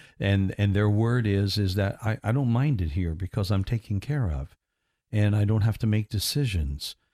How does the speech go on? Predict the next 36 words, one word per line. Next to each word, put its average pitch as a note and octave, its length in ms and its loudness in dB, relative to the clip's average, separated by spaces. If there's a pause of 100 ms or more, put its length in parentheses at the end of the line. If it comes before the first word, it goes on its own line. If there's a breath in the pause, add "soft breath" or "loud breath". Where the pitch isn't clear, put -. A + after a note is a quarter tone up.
(200)
And G#2 160 2
they A2+ 100 2
can A2 240 0
stay D#3 360 0
in G#2 140 2
this G2+ 340 0
l-, A2+ 220 -8
almost A2 320 0
like, G2 240 0
"Well, A2 200 0
for - 160 -2
me, A#2 260 4
it A2 80 2
was, G2 260 0 (440 soft breath)
you A2+ 160 2
know, G2 180 4
I G#2 80 2
had A2 180 4
a G2 80 2
rough G#2+ 300 2
upbringing, A2 720 2
and F#2 160 2
so F#2+ 260 0
I, F#2+ 140 0 (140)
I, G2+ 200 -6
this G#2+ 380 0
is F2 160 -2
just - 380 -4
better." D#2 380 -4 (400 loud breath)
And A2+ 240 0
staying D#3+ 400 2
in B2+ 200 4
that A#2 240 0
kind B2 260 2
of G#2 100 2
mindset G#2+ 680 0